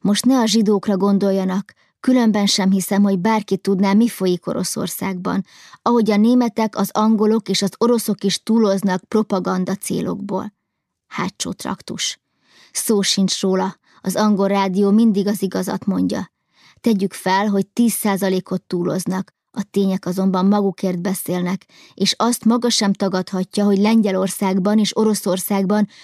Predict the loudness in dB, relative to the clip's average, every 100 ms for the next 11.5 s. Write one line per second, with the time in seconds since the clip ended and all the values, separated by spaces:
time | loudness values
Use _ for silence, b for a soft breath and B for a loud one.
0 | B -2 0 2 4 4 4 4 2 2
1 | 2 0 0 -2 2 2 2 0 2 4
2 | 4 2 0 0 0 0 0 2 0 0
3 | 0 2 2 0 -2 -2 -4 0 -2 0
4 | -2 0 0 -2 -4 -4 -4 -6 -6 -8
5 | -10 -10 -10 -12 _ _ _ _ _ _
6 | _ _ -14 -4 -2 0 0 0 -2 -4
7 | -4 -4 -4 -4 -4 -4 -4 -4 -2 -2
8 | -6 -6 -6 -8 -8 -6 -4 -4 -6 -8
9 | -4 -4 -6 -10 -14 _ _ b b b
10 | b b 0 2 0 0 0 2 2 2
11 | -2 -6 -4 -4 -4